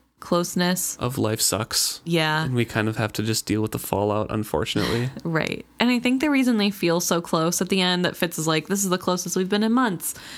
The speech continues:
Speaker 1: is because they had a real conversation.
Speaker 2: Yeah.
Speaker 1: And they got
Speaker 2: <laughs> Yeah.
Speaker 1: to know each other more.
Speaker 2: At least just their stances of where they're feeling, and they even had a conversation about what would happen if something unforeseen happened in the future. What
Speaker 1: Right.
Speaker 2: would, what would they do?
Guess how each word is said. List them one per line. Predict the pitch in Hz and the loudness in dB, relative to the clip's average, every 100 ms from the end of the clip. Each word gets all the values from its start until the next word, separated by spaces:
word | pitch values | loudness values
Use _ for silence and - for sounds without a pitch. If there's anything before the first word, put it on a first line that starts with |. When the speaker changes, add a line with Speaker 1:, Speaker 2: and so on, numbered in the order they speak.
| - - _ | -18 -20 _
Speaker 1:
is | - | -2
because | 254 254 | 0 2
they | 240 | 2
had | 247 | 2
a | 240 | 2
real | 214 202 | 2 2
conversation. | 208 202 190 190 - 170 170 147 151 156 | 2 0 2 0 0 0 0 0 0 2
Speaker 2:
Yeah. | 170 175 - | 2 2 2
Speaker 1:
And | 208 | 2
they | 196 | 2
got | 196 214 | 4 2
Speaker 2:
<laughs> | 147 | 4
Yeah. | - | 2
Speaker 1:
to | |
know | 190 202 | 4 4
each | 220 - | 2 2
other | 240 247 220 | 2 4 4
more. | 220 190 185 226 - - - - - - - _ _ | 4 2 2 0 -2 -10 -10 -10 -12 -16 -20 _ _
Speaker 2:
At | 147 | 2
least | 156 175 - | 4 2 2
just | 165 - | 2 2
their | 139 | 2
stances | - 110 110 127 117 113 | 2 0 2 2 2 2
of | 110 117 | 0 2
where | 110 113 | 2 2
they're | 113 117 | 0 -2
feeling, | - 117 120 120 123 120 | -2 -2 -2 -2 -2 -2
and | - 120 117 | -2 0 0
they | - 117 | 2 2
even | 117 123 | 2 -2
had | 123 117 | 0 -2
a | 107 | -2
conversation | - 107 107 - 107 - | -2 -2 0 0 0 0
about | 107 104 92 | 0 0 0
what | 104 | 0
would | 107 | 0
happen | 110 104 104 104 101 - - _ _ | -2 -4 -2 -2 -2 -6 -10 _ _
if | 101 110 - | 0 0 -2
something | - 107 107 101 98 101 110 - - _ _ | 0 0 0 0 2 0 -4 -12 -20 _ _
unforeseen | 120 113 - 113 - - 107 101 | -2 -2 0 0 2 0 0 0
happened | 107 98 95 92 | 0 -2 0 -2
in | |
the | 90 | -2
future. | - 95 - - - - | -2 -4 -2 -4 -6 -4
What | 175 | 0
Speaker 1:
Right. | 107 | 2
Speaker 2:
would, | 104 - - | 0 -2 -2
what | 120 | -2
would | 120 | 2
they | 113 | 0
do? | 110 104 104 107 | 0 0 2 0